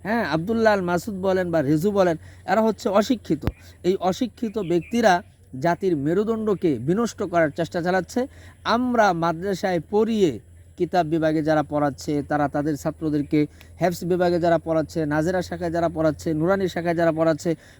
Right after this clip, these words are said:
প্রত্যেকটি সেক্টরে ছোট সময় থেকে নিয়েই এদেরকে এভাবে গড়ে তুলতে হবে যে এই পৃথিবীতে, এই বিশ্ব ভূমণ্ডলে কোরআনের পক্ষে যেমন মানুষ আছে, হাদিসের পক্ষে যেমন মানুষ আছে,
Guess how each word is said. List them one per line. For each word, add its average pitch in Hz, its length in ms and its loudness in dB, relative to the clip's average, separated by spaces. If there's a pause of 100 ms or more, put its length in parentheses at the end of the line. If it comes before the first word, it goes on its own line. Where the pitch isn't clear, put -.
প্রত্যেকটি 214 640 -2
সেক্টরে 175 560 0 (260)
ছোট 220 240 -4
সময় 214 380 -2
থেকে 180 300 -2
নিয়েই 208 280 2 (300)
এদেরকে 165 360 0
এভাবে 160 360 2
গড়ে 147 220 2
তুলতে 165 300 0
হবে 185 300 0 (280)
যে 160 160 2
এই 175 200 2
পৃথিবীতে, 202 640 -2
এই 160 180 2
বিশ্ব 151 320 0
ভূমণ্ডলে 196 600 2 (280)
কোরআনের 214 380 2
পক্ষে 214 440 0
যেমন 233 260 0
মানুষ 202 280 -2
আছে, 247 300 0 (240)
হাদিসের 185 420 0
পক্ষে 220 380 -2
যেমন 226 240 -2
মানুষ 190 280 -2
আছে, 202 260 2